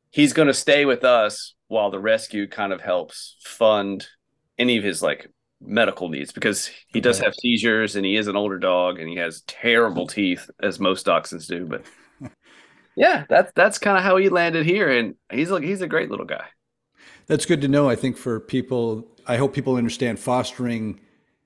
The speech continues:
Speaker 2: you know, can mean a lot of things. There's a lot of
Speaker 1: Absolutely.
Speaker 2: flexibility.
Speaker 1: Sure.
Speaker 2: Uh, cost-wise, a lot of times you're not on the hook for the costs.
Speaker 1: Yeah.
Speaker 2: You know, that's why these, these rescues are constantly raising money to help,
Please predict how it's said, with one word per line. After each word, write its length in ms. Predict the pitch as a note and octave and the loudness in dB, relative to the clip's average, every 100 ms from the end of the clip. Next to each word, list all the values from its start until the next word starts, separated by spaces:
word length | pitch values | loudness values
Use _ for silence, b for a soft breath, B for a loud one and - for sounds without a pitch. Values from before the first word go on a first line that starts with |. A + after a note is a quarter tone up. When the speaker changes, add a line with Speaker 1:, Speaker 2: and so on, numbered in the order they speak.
| _ - | _ -2
Speaker 2:
you 100 | B2+ | -2
know, 80 | |
can 180 | A2+ C#3 | 0 2
mean 140 | D3 C3 | 4 2
a 60 | |
lot 240 | A#2+ A#2+ A2+ | 2 0 -2
of 100 | - | -4
things. 480 | B2+ A#2 A#2 A2+ | -4 -2 -4 -6
There's 160 | - A2 | -8 -2
a 60 | B2+ | 0
lot 160 | A2+ | 2
of 60 | D3 | 0
Speaker 1:
Absolutely. 120 | C#3+ | 0
Speaker 2:
flexibility. 800 | - - A#2 A2 A2+ A2+ A#2 A2 B | -4 -4 -4 -2 -2 0 -2 -4 B
Speaker 1:
Sure. 220 | C3 - - | 0 0 -8
Speaker 2:
Uh, 460 | B2+ A#2 A2 G#2 G#2 | -2 0 0 -2 -6
cost-wise, 800 | - - C3 C3+ - B2+ A#2 A2+ | -10 -2 0 0 0 0 0 -2
a 40 | A#2+ | -2
lot 180 | A#2 A2+ | -2 -2
of 100 | G#2 | -4
times 420 | A#2+ A#2 G#2+ G2+ | -4 -4 -4 -4
you're 140 | A#2+ | -2
not 280 | A#2 A2 - | 0 -4 -6
on 180 | A2+ G#2+ | -6 -6
the 80 | G2 | -6
hook 280 | A#2 A2+ | -6 -6
for 160 | - A#2+ | -6 -8
the 100 | A2 | -8
costs. 760 | - A2+ G#2+ G#2 - - - - | -6 -6 -4 -6 -8 -14 -14 -2
Speaker 1:
Yeah. 120 | C#3+ | 0
Speaker 2:
You 60 | G#2 | 0
know, 220 | G2+ G2 B B B B | -4 -8 B B B B
that's 180 | A#2 A2+ | -8 -6
why 160 | A#2+ A2+ | -2 -2
these, 380 | A2+ G#2+ - - _ - | -2 -4 -8 -12 _ -10
these 180 | A2+ A#2 | -8 -4
rescues 380 | A#2 - A#2+ G#2 | -4 -4 -6 -6
are 60 | |
constantly 840 | - B2 A#2 C3 A2+ A2+ A2 G2+ - | -6 -6 -4 -6 -6 -6 -6 -8 -8
raising 400 | A2+ A2 A2+ G#2+ | -6 -4 -4 -4
money 380 | G#2+ A2 A2 G#2+ | -2 -4 -4 -6
to 120 | G2+ | -8
help, 420 | - G#2+ G#2 - | -6 -6 -6 -12